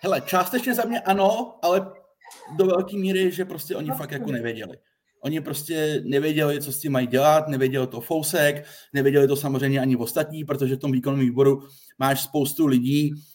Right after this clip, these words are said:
který kolikrát si řeší jiný věci a Doušádek typicky, tak toho zajímá samozřejmě Plzeň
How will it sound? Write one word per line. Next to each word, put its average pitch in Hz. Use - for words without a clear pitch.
který 143
kolikrát 139
si -
řeší 143
jiný 143
věci 143
a 123
Doušádek 131
typicky, 131
tak 135
toho 131
zajímá 127
samozřejmě 131
Plzeň 123